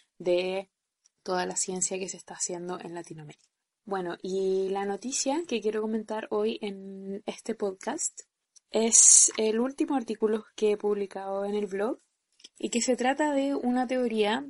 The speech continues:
que surgió hace un tiempo atrás, hace un par de años atrás, pero que hoy se ha vuelto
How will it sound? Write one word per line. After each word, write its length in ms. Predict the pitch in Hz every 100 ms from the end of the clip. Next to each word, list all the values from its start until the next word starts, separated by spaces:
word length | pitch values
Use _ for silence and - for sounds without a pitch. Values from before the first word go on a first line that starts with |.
| -
que 220 | - 208
surgió 500 | - 208 - 226 214
hace 500 | 220 - 214 208 208 _ _ _
un 180 | 202 196
tiempo 300 | 220 208 208
atrás, 640 | 202 180 185 - - - -
hace 200 | - 208 196 202
un 140 | 208 196
par 240 | 214 202
de 60 | 196
años 260 | 196 196
atrás, 320 | 208 196 214 -
pero 240 | - 202 190
que 160 | 190
hoy 200 | 196 202 _ _ -
se 200 | - -
ha 40 | 180
vuelto 640 | 185 196 - 202 202